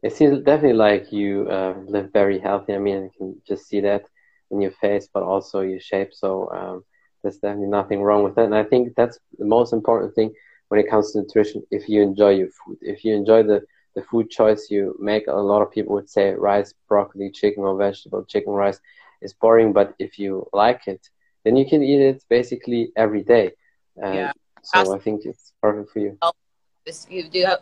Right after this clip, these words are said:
Speaker 2: there's a lot of people that make really low calorie sauces. I know, um, I really
Speaker 1: Yeah.
Speaker 2: like pesto, like pesto. I put pesto on a lot of things just to make the flavor taste better.
Speaker 1: Yeah.
Speaker 2: Different things you can add.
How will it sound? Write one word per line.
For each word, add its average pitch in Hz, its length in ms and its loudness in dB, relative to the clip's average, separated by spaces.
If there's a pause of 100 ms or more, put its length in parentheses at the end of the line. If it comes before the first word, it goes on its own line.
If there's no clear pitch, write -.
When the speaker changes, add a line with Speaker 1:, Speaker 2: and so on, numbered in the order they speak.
Speaker 2:
there's 180 220 -4
a - 40 -10
lot 226 120 0
of 262 60 -10
people 220 240 -6
that 180 160 0
make 175 180 -12
really 175 300 -2
low 170 220 -2
calorie 165 420 -4
sauces. 160 680 -10
I 160 220 -12
know, 165 300 -10
um, 135 500 -12 (440)
I 151 60 -6
really 170 180 2
Speaker 1:
Yeah. 113 80 6
Speaker 2:
like - 140 -8 (420)
pesto, 185 340 -6
like - 260 -18
pesto. 175 340 -6
I 165 100 -6
put - 240 -18
pesto 160 340 -12
on 160 140 -6
a - 20 -10
lot 156 200 -8
of - 80 -16
things 165 480 -12 (260)
just 185 240 -10
to 190 80 -10
make 175 160 -8
the 170 80 -6
flavor - 240 -8 (340)
taste 170 220 -6
better. 165 440 -2
Speaker 1:
Yeah. 104 140 -6 (580)
Speaker 2:
Different 240 240 -4
things 233 200 -4
you 196 80 -4
can 190 100 -8
add. - 420 -12